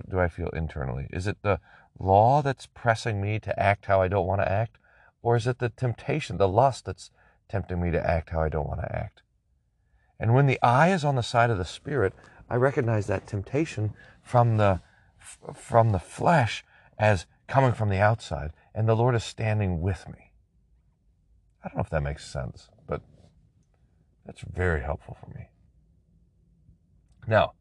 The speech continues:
that's one way of looking at the simul, and that's anthropologically. And that's all true, but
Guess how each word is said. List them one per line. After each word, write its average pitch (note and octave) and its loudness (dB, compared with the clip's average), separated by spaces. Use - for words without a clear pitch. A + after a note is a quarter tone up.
that's - -2
one A#2+ 6
way F#2 6
of D#2+ -2
looking F2+ -4
at F2 -4
the E2+ -10
simul, E2 -2
and D#2+ -2
that's - -4
anthropologically. D#2 -4
And A#2 -2
that's G3+ 0
all F3 2
true, D2+ -6
but E2 -4